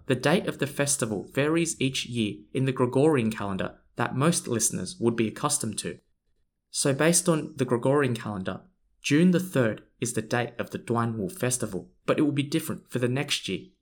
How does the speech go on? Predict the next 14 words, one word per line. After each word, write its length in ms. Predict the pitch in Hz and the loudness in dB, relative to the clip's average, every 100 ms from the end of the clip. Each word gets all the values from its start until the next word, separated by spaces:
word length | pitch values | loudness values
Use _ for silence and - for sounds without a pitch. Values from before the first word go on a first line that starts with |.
| _ | _
and 120 | 123 | -2
the 40 | 120 | 0
next 400 | 131 139 - - | 0 0 -2 -4
year, 140 | 92 - | -6 -6
and 100 | 104 | -4
so 240 | - 120 | -2 0
on 120 | 120 110 | 0 -2
and 100 | 98 | -2
so 240 | 110 113 | 0 0
on. 140 | 101 - _ _ _ _ _ _ _ _ _ _ _ _ _ - | -2 -10 _ _ _ _ _ _ _ _ _ _ _ _ _ -2
During 320 | 156 208 226 | 4 6 6
the 100 | 165 | 6
Duanwu 580 | - 127 127 123 104 92 | 4 2 2 -2 -6 -8
Festival, 600 | - 131 - 107 92 | -6 -2 -2 -2 -6